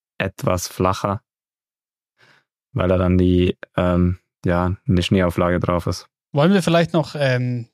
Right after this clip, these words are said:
Speaker 2: die Runde komplett machen bei unseren Sportarten? Dann wäre noch Langlauf offen. Wir haben ja in unserer Sommerfolge etwas länger über den Fall von Viktoria Kahl, ähm, besprochen, gesprochen.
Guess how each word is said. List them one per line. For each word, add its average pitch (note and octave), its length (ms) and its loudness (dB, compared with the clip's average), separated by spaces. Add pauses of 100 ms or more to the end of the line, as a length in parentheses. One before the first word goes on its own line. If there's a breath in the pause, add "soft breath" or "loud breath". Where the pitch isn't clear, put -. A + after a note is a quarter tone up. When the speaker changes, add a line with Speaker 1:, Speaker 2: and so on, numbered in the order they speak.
Speaker 2:
die B2+ 280 -6
Runde D3+ 380 -4
komplett D3 420 -6
machen D#3 240 0
bei C3+ 100 2
unseren C3 280 0
Sportarten? D3+ 580 -2
Dann B2 300 -2
wäre C3 240 0
noch B2 200 -2
Langlauf D3 680 0
offen. D3+ 280 0
Wir C3+ 80 2
haben C3 120 0
ja C3 100 2
in B2+ 120 -4
unserer B2 280 -4
Sommerfolge B2+ 840 0 (720 soft breath)
etwas C3 300 -4
länger C3 340 0
über B2 280 -2
den A#2+ 500 -4 (1040)
Fall C3+ 280 0
von C3 160 0
Viktoria B2 440 -2
Kahl, D3+ 500 0 (380)
ähm, A#2+ 440 -2 (1160)
besprochen, D3+ 840 0 (140)
gesprochen. D3 800 -2